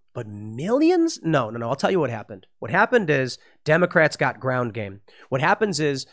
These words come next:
Democrats and Republicans passed laws like universal mail-in voting in Pennsylvania, which was recently ruled unconstitutional.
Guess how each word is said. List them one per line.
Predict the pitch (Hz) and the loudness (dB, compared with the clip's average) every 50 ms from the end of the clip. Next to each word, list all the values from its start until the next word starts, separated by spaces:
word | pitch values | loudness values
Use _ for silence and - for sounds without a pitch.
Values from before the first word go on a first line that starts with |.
| - - _ | -20 -20 _
Democrats | - - 156 196 233 247 - - 196 190 185 - | 0 2 2 4 4 4 4 4 4 4 2 2
and | 175 | 0
Republicans | 170 156 - 160 147 135 143 135 - 143 131 | 0 2 2 2 2 2 0 -2 -2 -4 -4
passed | - - - 143 139 139 - - | -4 -2 -2 0 0 -2 -2 -2
laws | 135 131 131 123 117 110 104 - | 2 4 4 4 4 2 0 -2
like | 131 123 117 127 | -2 -2 -2 0
universal | 143 151 147 127 139 131 - 151 139 | 0 0 2 2 0 0 0 0 0
mail-in | 127 127 131 131 127 120 | 0 2 2 0 0 0
voting | 127 123 123 120 | 0 0 0 0
in | 120 113 | -4 -4
Pennsylvania, | - 131 151 156 180 170 135 135 127 120 120 117 117 - - - - | -4 -4 -2 0 0 0 0 0 0 0 -2 -2 -4 -6 -10 -12 -6
which | - 156 151 - | -4 -4 -2 0
was | 147 170 151 117 | 0 0 0 2
recently | 123 185 180 - 185 160 175 160 | 2 2 2 2 0 0 0 0
ruled | 131 139 147 143 135 | 0 2 2 2 2
unconstitutional. | 139 135 131 127 - 131 120 113 - 117 - - 120 110 123 107 101 107 _ | 2 0 -2 -2 -4 -4 -4 -4 -8 -8 -8 -6 -6 -6 -6 -8 -10 -12 _